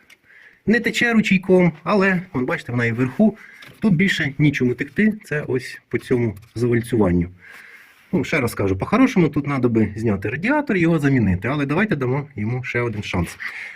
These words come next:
В принципі, я це робив не тільки для того, щоб вам показати. Е, Шкода,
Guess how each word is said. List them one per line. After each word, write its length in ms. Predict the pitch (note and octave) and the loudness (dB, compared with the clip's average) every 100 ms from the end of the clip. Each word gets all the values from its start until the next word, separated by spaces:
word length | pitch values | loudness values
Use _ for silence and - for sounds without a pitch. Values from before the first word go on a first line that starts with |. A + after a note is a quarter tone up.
| - | -8
В 60 | |
принципі, 420 | - B3+ G#3+ F#3+ | 0 2 2 -2
я 200 | E3+ F3+ | -2 -2
це 140 | F#3 D#3 | -2 -2
робив 240 | D#3 D3 | 2 6
не 80 | C#3 | 6
тільки 220 | C3+ C#3 | 4 -2
для 80 | B2+ | 0
того, 180 | C3 A2+ | 2 0
щоб 140 | A#2 | 0
вам 160 | G2+ F#2+ | 0 0
показати. 520 | C#3 F3 A3 B3 G#3+ - - - - - - | 0 0 2 2 -2 -6 -14 -20 -20 -12 -2
Е, 260 | D3 D3+ | 0 2
Шкода, 500 | C3+ - G3+ D#3 A#2+ | 0 4 6 6 2